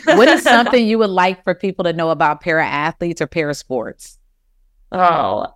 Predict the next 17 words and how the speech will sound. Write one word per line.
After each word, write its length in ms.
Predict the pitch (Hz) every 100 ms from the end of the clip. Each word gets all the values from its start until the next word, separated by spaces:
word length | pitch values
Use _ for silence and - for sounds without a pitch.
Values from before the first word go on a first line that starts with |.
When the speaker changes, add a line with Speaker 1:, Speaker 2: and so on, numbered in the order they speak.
| _
Speaker 2:
that 240 | - 196 214
para 280 | 214 214 202
athletes 760 | 170 180 180 208 202 208 214
are 280 | - - 190 175 170 165
just 420 | 175 170 175 -
as 340 | 180 165 165 - _ _
intense 760 | 185 170 170 - 170 180 180 175
and 260 | 160 160
athletic 760 | - 175 170 - 160 185 185 180
as 180 | 170 170
able-bodied 560 | 170 165 175 175 175
athletes, 920 | - - - 165 160 160 - - - -
that 160 | 180
we're 160 | 151 180
training 540 | 175 190 170 170 170
just 320 | 170 165 165 180
as 160 | 170